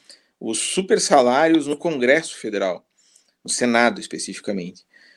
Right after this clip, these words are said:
E daí os, a-, as pessoas cujos salários foram mencionados entraram todas com processo contra eles.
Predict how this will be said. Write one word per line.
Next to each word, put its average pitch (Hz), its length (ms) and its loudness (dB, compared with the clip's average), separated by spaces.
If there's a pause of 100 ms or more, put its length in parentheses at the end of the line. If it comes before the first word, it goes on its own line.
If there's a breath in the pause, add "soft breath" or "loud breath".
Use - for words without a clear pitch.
(180)
E 101 120 -4
daí 120 400 8
os, 165 1000 2
a-, 95 280 -2
as 110 80 -8
pessoas 127 840 -2 (260)
cujos 131 500 0
salários 110 640 2 (160)
foram 104 220 -6
mencionados 113 720 -4 (400)
entraram 143 360 2
todas 180 420 4
com 226 100 -8
processo 147 520 -4
contra 175 280 -4
eles. 104 360 -4